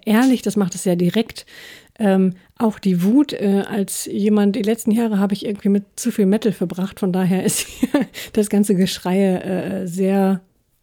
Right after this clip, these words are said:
einfach zu verkraften, muss ich sagen, für mich. Ähm,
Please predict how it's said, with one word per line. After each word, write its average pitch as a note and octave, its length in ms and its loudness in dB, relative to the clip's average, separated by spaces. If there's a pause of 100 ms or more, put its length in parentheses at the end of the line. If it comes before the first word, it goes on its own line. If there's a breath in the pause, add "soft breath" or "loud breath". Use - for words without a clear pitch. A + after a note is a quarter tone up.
(240)
einfach A#3 320 2
zu - 140 -4
verkraften, G3 500 -2
muss E3+ 200 0
ich E3+ 120 -4
sagen, G#3+ 300 2
für - 160 2
mich. A#3+ 200 0 (540 loud breath)
Ähm, G3 340 4